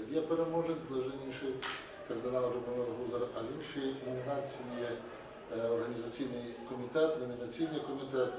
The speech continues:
міжнародне журі переможця не визначив. Такий настільки високий рівень вимог був до, е, е, цьогорічних номінантів. Ще одну обставину, яку я, м, зауважу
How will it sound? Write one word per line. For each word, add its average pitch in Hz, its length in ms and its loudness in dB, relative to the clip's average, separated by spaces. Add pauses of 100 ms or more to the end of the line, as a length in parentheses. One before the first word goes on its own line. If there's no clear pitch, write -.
міжнародне 117 440 0
журі 147 360 0 (520)
переможця 131 500 4 (100)
не 147 120 8
визначив. - 560 4 (720)
Такий 165 500 4 (240)
настільки 131 440 -2
високий 127 560 0
рівень 127 320 2
вимог 151 280 0 (180)
був 131 160 0 (120)
до, 117 140 2
е, 120 60 2 (1600)
е, 110 40 0
цьогорічних 123 640 -2
номінантів. - 520 -6 (320)
Ще 170 120 2
одну 202 280 6
обставину, 190 540 2
яку 170 200 2
я, 165 120 8
м, 160 80 2 (1200)
зауважу 139 440 2